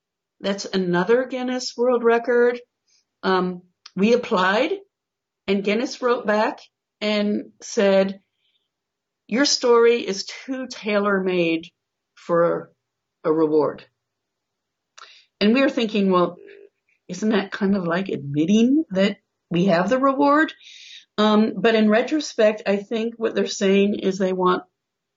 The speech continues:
more information about our competition. So we're researching that now. Um, our current mayor has written to law enforcement agencies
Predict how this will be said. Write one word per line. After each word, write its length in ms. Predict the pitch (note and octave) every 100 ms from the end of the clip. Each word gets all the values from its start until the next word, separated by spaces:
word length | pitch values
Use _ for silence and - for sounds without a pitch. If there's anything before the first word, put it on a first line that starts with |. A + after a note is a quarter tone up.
| _ -
more 320 | F3 G3 F#3+
information 800 | G3 G3+ E3 F3 F3+ F#3+ F3+ E3+
about 300 | D#3+ E3+ D3+
our 100 | C#3+
competition. 800 | C#3+ D3 D3 - C#3+ - - - - _ - - _
So 240 | - A3
we're 160 | G3+ F#3+
researching 680 | F#3 G#3 G#3 G3 G3 F#3 F3
that 220 | F3+ F3+
now. 420 | F3+ F3 F3 F#3 - _ _
Um, 200 | E3+ E3+
our 160 | E3+ F3
current 360 | - G3+ G3+
mayor 360 | F3 F3+ F3+ F#3
has 380 | F#3 F3 F3 F3
written 360 | E3+ - F3+ F3+
to 80 | -
law 280 | E3 E3 F3+
enforcement 720 | F3+ F3+ E3 E3+ - F3+ -
agencies 760 | D#3 E3 E3+ D#3+ - D#3 D3+